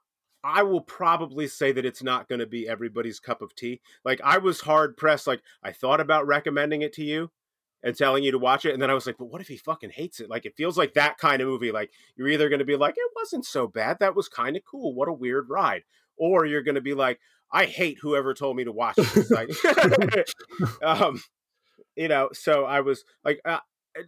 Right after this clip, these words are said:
Speaker 1: check it out, but don't make it your movie of the evening, just in case you fucking hate it. Like, start it early."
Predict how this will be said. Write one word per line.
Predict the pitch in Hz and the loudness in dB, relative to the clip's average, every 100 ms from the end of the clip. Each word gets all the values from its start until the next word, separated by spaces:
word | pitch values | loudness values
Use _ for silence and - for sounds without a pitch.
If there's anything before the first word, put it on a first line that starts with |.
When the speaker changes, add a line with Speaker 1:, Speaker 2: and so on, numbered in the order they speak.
| _ _ _ _ _ | _ _ _ _ _
Speaker 1:
check | - 262 233 | -6 -2 2
it | |
out, | 156 104 - | 2 0 -2
but | 160 147 | -4 2
don't | 202 208 | 2 2
make | 202 196 | 2 2
it | 190 | 0
your | 160 156 | -2 -4
movie | 147 151 139 139 | 0 -2 -2 0
of | 127 | 0
the | 120 | -2
evening, | 120 127 131 147 147 | -4 -4 -2 -2 -2
just | 123 123 - | -2 -4 -4
in | 120 | -4
case | 123 120 | -4 -4
you | 117 104 _ _ | -8 -14 _ _
fucking | 120 92 | -8 -8
hate | 90 113 127 | -8 -4 -4
it. | - | -6
Like, | 104 - | -10 -10
start | - 156 156 | -4 -2 -2
it | 156 | -4
early." | 170 123 82 | -6 -6 -8